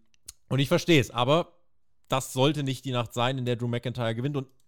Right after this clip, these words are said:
das verstehe ich. Man möchte mit Reigns als Champ weitermachen.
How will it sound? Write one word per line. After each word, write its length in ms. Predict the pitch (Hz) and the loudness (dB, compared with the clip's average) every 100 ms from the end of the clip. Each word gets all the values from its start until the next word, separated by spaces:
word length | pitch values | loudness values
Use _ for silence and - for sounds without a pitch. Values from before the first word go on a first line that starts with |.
| _ _ _ _ | _ _ _ _
das 240 | 156 160 - | -2 -2 -2
verstehe 640 | 156 131 - 147 151 127 | -4 -4 -6 0 2 2
ich. 320 | 113 95 - | 0 -4 -6
Man 240 | 110 110 107 | -8 -6 -4
möchte 280 | 120 - 131 | -4 -4 -6
mit 200 | 110 107 | -6 -2
Reigns 260 | 107 101 | -2 -2
als 220 | 95 - | -10 -14
Champ 240 | - 92 - | -12 -12 -12
weitermachen. 460 | 98 95 95 98 | -14 -12 -14 -16